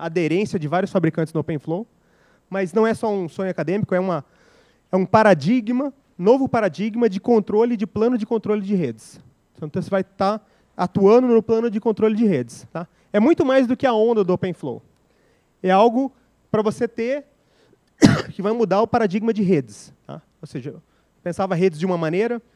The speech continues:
agora você vai pensar redes de uma outra maneira. A parte desse curso agora do, do, de S D N é, no, é fo-,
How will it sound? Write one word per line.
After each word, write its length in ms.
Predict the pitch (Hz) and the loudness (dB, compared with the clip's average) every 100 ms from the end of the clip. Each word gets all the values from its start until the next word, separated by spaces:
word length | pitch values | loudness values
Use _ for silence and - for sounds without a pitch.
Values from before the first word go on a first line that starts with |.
| _ | _
agora 220 | 165 180 | -8 -6
você 60 | 185 | -6
vai 80 | 202 | -4
pensar 360 | 196 165 196 - | -4 -2 -4 -4
redes 320 | 135 185 160 | 0 0 0
de 80 | 156 | -6
uma 140 | 175 165 | 0 2
outra 260 | 254 277 | 2 2
maneira. 400 | 233 208 131 127 - _ _ _ _ _ _ _ | 0 0 -2 -4 -10 _ _ _ _ _ _ _
A 80 | 202 | -2
parte 540 | - 294 330 - 175 - - | 2 2 2 -2 -12 -12 -18
desse 340 | 160 170 185 | -6 -6 -6
curso 320 | 196 202 170 170 | -2 2 2 0
agora 280 | 156 147 139 | 0 0 0
do, 220 | 143 147 | 0 0
do, 320 | 151 135 147 | -4 -8 -10
de 160 | 147 156 | -6 -6
S 160 | 143 | -4
D 80 | 151 | -4
N 340 | 196 240 127 - _ _ _ | -2 -2 -4 -8 _ _ _
é, 100 | 196 | 0
no, 140 | 208 233 | 4 4
é 160 | 175 | 2
fo-, 160 | 143 | -6